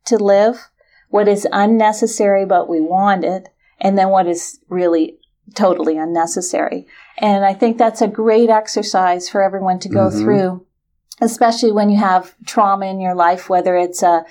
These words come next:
Speaker 1: a financial issue or a health issue or a financial crisis that many countries are going through, um, or even, you know, relationship issues, divorce,
Speaker 2: Mm-hmm.
Speaker 1: et cetera, to go through and really question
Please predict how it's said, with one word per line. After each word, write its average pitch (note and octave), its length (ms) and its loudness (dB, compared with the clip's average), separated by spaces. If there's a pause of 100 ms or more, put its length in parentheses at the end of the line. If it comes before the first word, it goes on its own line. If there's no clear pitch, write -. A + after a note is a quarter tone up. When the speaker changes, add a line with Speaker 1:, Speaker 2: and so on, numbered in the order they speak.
(300)
Speaker 1:
a - 80 -2
financial G3+ 640 0
issue G3 400 -2
or F3+ 100 2
a E3+ 80 -2
health G3+ 380 -2
issue G3 600 -2 (200)
or E3+ 360 0
a E3+ 80 -10
financial F3+ 540 -2
crisis G3 480 -2
that F#3 120 -4
many F3+ 240 -6
countries F#3+ 440 -6
are F#3 60 -2
going F3+ 320 -2
through, F3 400 -2 (360)
um, F#3 600 0
or A3 140 4
even, G#3 600 0
you F3 140 -6
know, D#3 100 -6
relationship F#3+ 800 -2
issues, F#3 500 -4
divorce, G3 400 0
Speaker 2:
Mm-hmm. A#3 120 -4
Speaker 1:
et - 40 -10
cetera, F#3 380 0 (280)
to A#3 100 2
go A#3 360 4
through G#3 460 0
and F#3+ 240 -4
really G3+ 680 0
question G3+ 880 -4